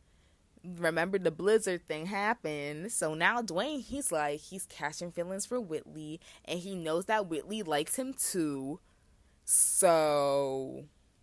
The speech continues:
you know, like, what's up? Okay, I was just making sure I got my timeline right. I had to check my notes. So he's like, "What's up?" Right? So how this scene goes down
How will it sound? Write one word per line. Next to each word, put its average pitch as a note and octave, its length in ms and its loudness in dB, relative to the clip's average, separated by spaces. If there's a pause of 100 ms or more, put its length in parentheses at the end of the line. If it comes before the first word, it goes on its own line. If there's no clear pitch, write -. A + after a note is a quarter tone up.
(480)
you F3+ 160 -6
know, D3 160 2
like, C3 320 -2
what's C#3+ 440 -2
up? D#3+ 260 0 (2750)
Okay, D3 360 -14
I D3+ 80 -6
was E3+ 120 -12
just E3+ 160 -12
making D#3+ 200 -10
sure E3 140 -4
I C#3 100 -2
got D3 180 -8
my A#2 100 -10
timeline C#3+ 420 -10
right. - 200 -16
I - 40 -10
had E3+ 160 -12
to - 60 -14
check - 220 -16
my C3+ 100 -14
notes. C3 300 -14 (240)
So F3 220 4
he's F#3+ 240 -4
like, D3+ 260 2 (160)
"What's E3 340 0
up?" F#3 420 6
Right? D#3 300 -4 (440)
So D#3+ 800 -4 (1200)
how G#3+ 260 6
this C#4 180 2
scene G3+ 440 0
goes E3 340 4
down C#3+ 520 0